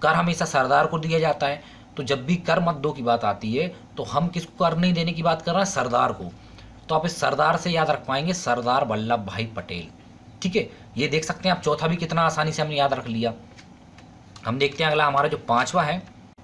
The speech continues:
देखिए, पांचवा नारा है, "सरफरोशी की तमन्ना अब हमारे दिल में है।" ये दिया था राम प्रसाद बिस्मिल। देखिए, आप सभी ने टीवीओ में देखा होगा, सुना भी होगा, "सरफरोशी की तमन्ना अब हमारे दिल में है", ये भगत सिंह जी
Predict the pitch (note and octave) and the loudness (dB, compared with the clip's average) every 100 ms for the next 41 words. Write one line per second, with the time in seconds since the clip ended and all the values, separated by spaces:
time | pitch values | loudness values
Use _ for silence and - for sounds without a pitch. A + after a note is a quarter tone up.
0 | - - D#3 F#3+ G3 C#3 C#3 F3 F#3 F3 | -16 -4 0 2 2 0 2 2 4 4
1 | F3 D3+ D#3+ F#3 - F3 F3+ D#3 D3+ - | 4 2 0 0 0 0 2 0 0 0
2 | G3+ - E3+ G3 G3 C3+ B2+ B2+ D3 - | -2 0 0 0 0 0 0 -2 -2 -4
3 | C3 D3 A2+ A2 G#2+ A2+ A#2+ G2+ G#2 G2 | 0 0 2 0 0 0 -2 -4 -2 -4
4 | E2+ E2 - - - B2 F3 D#3+ D#3+ E3 | -6 -10 -16 -20 -18 -2 0 2 2 2
5 | F3 A#2+ C3+ D#3+ C#3+ - D3 A#2 A2 - | 0 2 0 0 -4 0 0 0 -4 -4
6 | F#2 - - - - - - C#3+ E3+ C3+ | -6 -8 -16 -20 -20 -18 -6 -4 0 0
7 | F#2+ - G2+ C#3 - C#3 C#3+ D3+ E3 D#3+ | -2 -4 -2 -2 -2 -6 -2 -2 -2 -4
8 | - - G#2+ G#2+ D#3 D3+ D#3+ E3 D#3+ C3+ | -14 -16 -16 -6 -2 0 2 2 2 0
9 | C3+ C#3+ C#3 D3 - B2+ D3 C3 B2+ C#3+ | 2 2 4 0 0 -4 -2 -2 0 2
10 | C#3 C3+ C3 C3 C3+ B2+ C3 B2 B2 C3 | 2 0 0 -4 -6 -8 -4 -2 -2 -2
11 | B2+ A#2+ B2 A#2+ A#2 A#2+ B2 A#2+ B2 - | -2 0 -2 -2 -4 -4 -4 -6 -8 -12
12 | - - G#2+ A#2 A2+ G#2+ A2+ C#3 - C#3+ | -20 -10 -2 0 0 0 -2 -4 -4 -6
13 | C#3 C3+ C#3 | -4 -6 -6